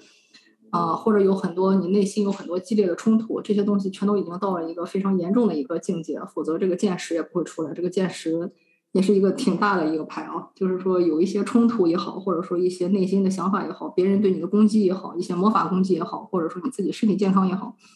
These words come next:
都其实是出现一些，一些问题了。在这种情况下呢，你可能就会有一些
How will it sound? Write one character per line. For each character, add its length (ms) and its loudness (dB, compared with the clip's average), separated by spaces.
都 120 6
其 140 2
实 100 6
是 120 4
出 160 -2
现 200 2
一 60 -2
些， 300 -4
一 80 -2
些 120 -6
问 180 -4
题 160 -16
了。 140 -14
在 120 4
这 100 6
种 100 6
情 160 4
况 120 6
下 160 4
呢， 140 2
你 120 4
可 140 0
能 140 -2
就 100 2
会 240 2
有 180 0
一 100 -2
些 300 0